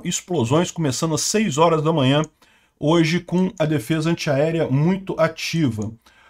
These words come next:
Ou seja, ah, não acabou não, os ucranianos ainda estão atacando lá a região de Mariupol, visando justamente, é, é, é, dizimar essas tropas russas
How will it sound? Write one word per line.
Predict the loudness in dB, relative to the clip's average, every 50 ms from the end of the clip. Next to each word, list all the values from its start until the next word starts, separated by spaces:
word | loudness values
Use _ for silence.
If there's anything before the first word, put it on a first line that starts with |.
| _ _ _
Ou | -6 -4 -4
seja, | -4 -4 -2 2 4 4 4 4 4 2 2 2 0 2
ah, | 4 6 8 8 8 8 6 4 4 2 0 -2
não | -2 0 0 0
acabou | 0 0 -2 0 2 2 2
não, | 2 2 0 0 -2 -2
os | -2 -2
ucranianos | -2 -2 -2 0 0 2 2 2 2 0 0
ainda | 0 0 0 0 0 -2
estão | -4 -4 -2 0 0 0
atacando | 0 0 -2 -2 -2 -2 0 2 2 2 2 4
lá | 6 6 6 6 6 4
a | 0 0
região | 0 0 0 0 0 0 0 -2
de | -2 -2
Mariupol, | -2 0 0 0 -2 -4 -4 -4 0 0 2 2 0 -2 -6 _ _ -20 -20 -20 _ _
visando | -6 -2 0 0 2 2 2 4 4 4 4 2
justamente, | 0 -2 -2 -2 0 2 2 2 0 -2 -4 -6 -4
é, | -2 -2
é, | -2 0 0 2 2 2
é, | 0 0 -2 -4 -4 -4
dizimar | -8 -10 -6 -2 -2 0 0 2 4 4 4 4 4 4 2
essas | 0 -2 -6 -8 -6
tropas | -4 -2 -2 -2 -2 -2 -4 -4 -2
russas | -2 -2 -2 0 -2 -4 -6 -6 -10